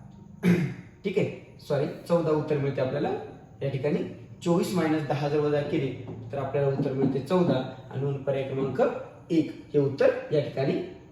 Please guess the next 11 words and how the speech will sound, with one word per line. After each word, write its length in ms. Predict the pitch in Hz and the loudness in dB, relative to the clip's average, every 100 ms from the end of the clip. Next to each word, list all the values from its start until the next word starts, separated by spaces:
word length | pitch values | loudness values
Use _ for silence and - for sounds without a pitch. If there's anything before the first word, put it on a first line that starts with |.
| - - | -12 -2
मिळून 220 | 151 127 | 0 0
देते. 360 | 120 - - - - - - - - | -2 -4 -8 -14 -20 -20 -20 -12 -2
चला 140 | 143 123 | 0 2
नेक्स्ट 280 | 156 180 - | 4 4 4
क्वेश्चन 240 | 175 170 | 2 4
बघा 160 | 175 175 | 6 6
मुलांनो, 300 | 175 170 175 - - - - - - - - - - - - - - - - - - - - - - | 6 6 2 -2 -12 -18 -20 -20 -20 -20 -20 -20 -20 -20 -20 -20 -20 -20 -20 -20 -20 -20 -20 -20 -8
आता 140 | 170 226 | 4 4
पुढचा 320 | 214 170 147 | 6 4 2
क्वेश्चन 340 | 143 139 135 | 0 0 0
बघा. 160 | 123 | -2